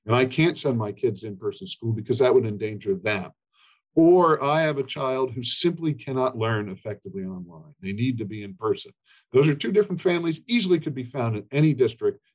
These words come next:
You cannot treat them equally. And so we've seen this sort of massive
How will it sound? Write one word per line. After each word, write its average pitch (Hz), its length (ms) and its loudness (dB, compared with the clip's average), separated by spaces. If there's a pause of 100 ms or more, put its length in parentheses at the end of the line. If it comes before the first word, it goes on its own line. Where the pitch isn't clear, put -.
(140)
You 104 140 -10
cannot 151 460 0
treat 123 220 -8
them 117 160 -14
equally. 117 400 -10 (440)
And 120 100 2
so 156 160 4
we've 139 220 6
seen 190 480 4
this 117 280 -2
sort 135 200 4
of 98 160 2
massive 113 640 -2